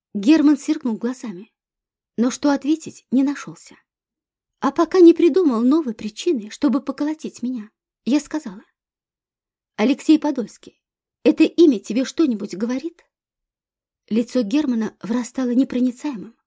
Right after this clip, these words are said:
Он будто доспехи надел. Сказал сухо: «Знакомо. Дальше что?»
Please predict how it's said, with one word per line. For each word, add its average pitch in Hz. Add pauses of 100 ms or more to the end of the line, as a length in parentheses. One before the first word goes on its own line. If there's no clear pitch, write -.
(560)
Он 277
будто 320
доспехи 277
надел. 214 (1040)
Сказал 262
сухо: - (800)
«Знакомо. 226 (580)
Дальше 233
что?» -